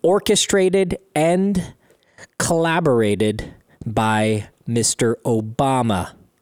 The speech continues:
Who do you think is behind this puppet? Okay, so you have to remember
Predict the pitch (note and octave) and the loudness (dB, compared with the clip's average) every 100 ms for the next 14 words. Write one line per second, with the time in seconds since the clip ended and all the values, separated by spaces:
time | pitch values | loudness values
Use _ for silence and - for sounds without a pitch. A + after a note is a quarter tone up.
0 | _ _ _ _ _ _ D#3 F3+ G3+ - | _ _ _ _ _ _ 2 4 2 2
1 | F#3+ F#3 E3 E3 D3+ D#3+ D#3+ C3+ A#2+ G#2 | 2 2 0 0 0 0 0 0 0 -4
2 | - - - B2+ - - D3 - - - | -8 -20 -4 -2 -2 0 0 0 -4 -6
3 | - _ _ _ _ _ _ - - - | -12 _ _ _ _ _ _ -20 -20 -4
4 | A2+ B2+ - _ _ - - - - B2+ | 0 0 -2 _ _ -20 -20 -10 -2 0
5 | A#2 - D3+ - F#3 F3+ F3+ F#3 B2+ | 0 0 -2 0 0 2 2 2 0